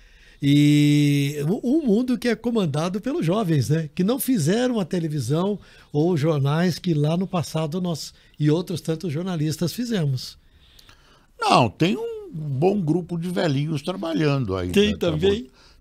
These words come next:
Speaker 2: Tem.
Speaker 1: Eu tenho trabalhado mais com, com os jovens, hein?
Speaker 2: Mas,
Speaker 1: Tem
Speaker 2: é, não,
Speaker 1: tem
Speaker 2: tem jovens promissores e tudo isso.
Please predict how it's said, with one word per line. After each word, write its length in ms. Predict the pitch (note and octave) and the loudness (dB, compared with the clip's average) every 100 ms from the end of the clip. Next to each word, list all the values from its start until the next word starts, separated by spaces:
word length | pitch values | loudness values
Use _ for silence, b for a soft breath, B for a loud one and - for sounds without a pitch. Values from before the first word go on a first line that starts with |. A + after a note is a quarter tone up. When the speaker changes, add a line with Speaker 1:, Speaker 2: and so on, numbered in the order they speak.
| _ | _
Speaker 2:
Tem. 320 | G4+ C3 G#2+ | 2 4 6
Speaker 1:
Eu 120 | E3 | 4
tenho 200 | E3+ G#3 | 4 2
trabalhado 520 | G3+ G#3 F#3+ F#3+ G3 E3+ | 2 -2 -2 -2 -2 -4
mais 260 | G3 G#3 | -4 -6
com, 320 | - G3+ E3+ | -6 -4 -4
com 300 | C3 F#3 G3 | -6 -8 -6
os 140 | G3+ C3+ | -6 -2
jovens, 580 | D3 D3 B2 B2+ B2+ B2+ | -2 -2 -4 -6 -6 -2
hein? 160 | - | -2
Speaker 2:
Mas, 340 | D3 E3+ C#3 D#3 | 0 -2 -4 -2
Speaker 1:
Tem 80 | |
Speaker 2:
é, 180 | E3 B2+ G#2 | 0 0 0
não, 320 | C#3+ A#2 E2 - - | 0 0 -2 -12 0
Speaker 1:
tem 340 | - B2 D#3 | 2 4 4
Speaker 2:
tem 60 | C3+ | 4
jovens 720 | A#2+ A#2+ D3 C#3 G#2 G2 - | 6 6 6 2 0 -2 -4
promissores 920 | - A2+ G2+ E2+ - B2 B2 G#2 D#2 | -4 -2 -2 -4 -2 0 2 0 -2
e 100 | F2+ | -6
tudo 420 | - C3+ A2+ G2 | -4 -4 -2 -4
isso. 300 | E2+ C#2 - | -4 -8 -16